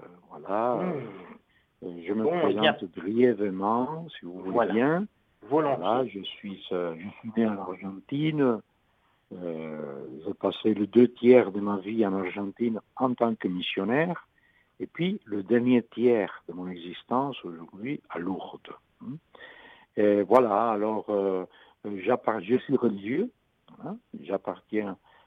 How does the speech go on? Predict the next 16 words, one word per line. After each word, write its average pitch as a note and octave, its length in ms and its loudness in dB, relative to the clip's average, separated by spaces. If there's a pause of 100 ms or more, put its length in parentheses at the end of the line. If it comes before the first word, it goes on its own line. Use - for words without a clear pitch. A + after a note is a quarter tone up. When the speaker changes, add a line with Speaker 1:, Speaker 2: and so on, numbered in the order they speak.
Speaker 1:
à G2 60 -14
une G#2 180 -4
congrégation A#2+ 1200 0
qui G2+ 80 -10
ici - 200 -8
en G#2 120 -4
France A2+ 520 -4
est F#2+ 140 -10
connue B2 440 -2 (600)
sous A#2+ 100 -4
le A#2 140 8
nom B2+ 300 4
de G#2+ 140 0 (120)
Père B2 300 4
de G2 80 -4
Garaison. B2+ 720 2